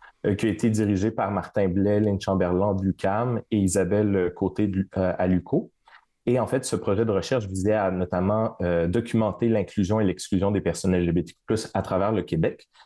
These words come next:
Et on a constaté, en fait, on avait des données sur le degré de dévoilement et de dissimulation des personnes L G B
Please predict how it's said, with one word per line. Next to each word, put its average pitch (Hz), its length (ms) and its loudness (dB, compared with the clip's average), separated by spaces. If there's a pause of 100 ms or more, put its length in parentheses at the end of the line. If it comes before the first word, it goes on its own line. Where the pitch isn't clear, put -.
(260)
Et 131 180 2
on 110 180 0
a 107 100 2
constaté, 104 500 -2
en 120 100 -2
fait, 127 280 -2
on 101 160 2
avait 98 220 0
des 98 160 2
données 98 260 2
sur 117 380 0
le 98 240 2
degré 98 320 0
de 120 60 0
dévoilement 101 500 0
et 123 100 0
de 98 60 -2
dissimulation 98 640 0
des 98 100 2
personnes 95 340 -2
L 92 80 2
G 87 100 0
B 85 40 0